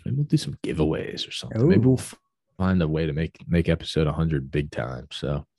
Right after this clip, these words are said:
Speaker 2: Maybe.
Speaker 1: maybe guests. Maybe we'll dig out some guests through, through the years. Uh, I'm only talking because you seem very,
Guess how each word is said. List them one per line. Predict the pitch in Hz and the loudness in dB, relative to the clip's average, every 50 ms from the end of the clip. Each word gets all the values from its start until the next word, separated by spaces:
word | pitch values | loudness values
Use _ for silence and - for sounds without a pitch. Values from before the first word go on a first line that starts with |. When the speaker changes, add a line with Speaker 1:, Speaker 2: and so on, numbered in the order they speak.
| _ _ | _ _
Speaker 2:
Maybe. | 120 143 151 107 90 - _ _ _ - - _ _ _ _ _ | 4 4 4 4 0 -6 _ _ _ -20 -20 _ _ _ _ _
Speaker 1:
maybe | - 87 95 90 | -2 0 0 0
guests. | 82 80 71 71 78 80 - - - | 0 -2 -4 -2 -2 -2 -4 -2 -2
Maybe | 92 98 107 | 2 4 6
we'll | 104 101 | 6 6
dig | 92 80 90 92 87 | 4 4 2 4 4
out | 90 87 90 - | 4 2 0 -2
some | - 82 76 73 | -4 -8 -8 -6
guests | 73 78 73 78 92 98 - - | -2 0 0 2 0 0 -4 -8
through, | - - - 90 90 - | -10 -4 -2 -2 -2 -2
through | - - 92 95 | -2 0 0 2
the | 92 92 | 4 4
years. | 90 92 92 95 98 101 104 117 - - - _ _ _ _ _ _ _ _ _ _ _ _ _ _ _ | 4 4 4 4 4 2 2 0 -4 -8 -10 _ _ _ _ _ _ _ _ _ _ _ _ _ _ _
Uh, | 60 62 64 62 60 58 58 60 57 52 - - _ _ _ _ _ _ _ _ _ _ _ _ _ _ _ _ _ _ _ _ _ - | -14 -12 -10 -10 -10 -10 -12 -12 -12 -12 -14 -18 _ _ _ _ _ _ _ _ _ _ _ _ _ _ _ _ _ _ _ _ _ 4
I'm | 107 | 6
only | 120 117 107 101 92 | 6 6 6 4 2
talking | - 95 90 85 85 _ 73 71 73 | 0 -2 -2 -2 -2 _ -8 -8 -8
because | 73 78 76 73 | -8 -8 -6 -4
you | 76 73 | -4 -4
seem | - - - 76 76 73 | -4 -4 -2 -2 -4 -2
very, | 71 76 76 76 76 73 69 69 - - | 0 0 2 2 2 2 0 -2 -4 -6